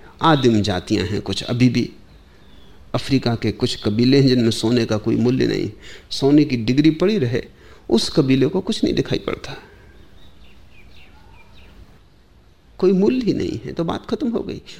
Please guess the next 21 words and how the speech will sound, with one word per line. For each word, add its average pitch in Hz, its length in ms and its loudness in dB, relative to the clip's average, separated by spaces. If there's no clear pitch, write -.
मूल्य 226 320 2
तो 170 120 2
हम 208 220 4
डालते 131 380 -2
हैं, - 120 -14
लेकिन 123 240 4
तुम्हें 131 280 6
सोना 139 280 2
दिखाई 123 280 -2
पड़ 127 180 -4
जाए - 240 -8
तो 113 80 0
प्राणों 127 380 4
की 123 120 2
बाजी 120 300 0
लगा 143 220 -2
दोगे। - 300 -12
कुछ 196 260 0
सोने 131 380 4
में 165 200 4
है 131 380 -2